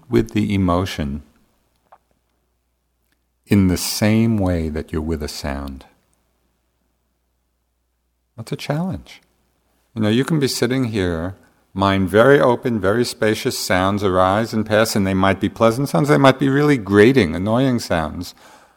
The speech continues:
But I think we all have the sense of what it would be like just to sit and be non-reactive. You know, we just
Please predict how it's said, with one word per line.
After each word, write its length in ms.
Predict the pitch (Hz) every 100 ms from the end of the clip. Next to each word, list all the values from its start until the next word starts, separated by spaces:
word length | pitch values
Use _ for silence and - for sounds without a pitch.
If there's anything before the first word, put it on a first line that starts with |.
| _ _ _ _ _ _ -
But 100 | 127
I 80 |
think 160 | 123 160
we 160 | 135 120
all 240 | 139 165
have 220 | 143 101
the 80 | 90
sense 340 | - 120 110
of 140 | 104 90
what 160 | 101
it 40 | 104
would 180 | 101 90
be 120 | 101
like 560 | 98 117 117 95 -
just 320 | - 110 - -
to 80 |
sit 600 | - - 113 107 110 - _
and 340 | 101 92 87 - _ _ _ _
be 160 | - 98
non-reactive. 1300 | 95 92 90 92 95 92 92 - 90 - 76 73 - _ _ _ _ _ _ _ _
You 120 | 170
know, 80 | 170
we 60 | 135
just 280 | 120 -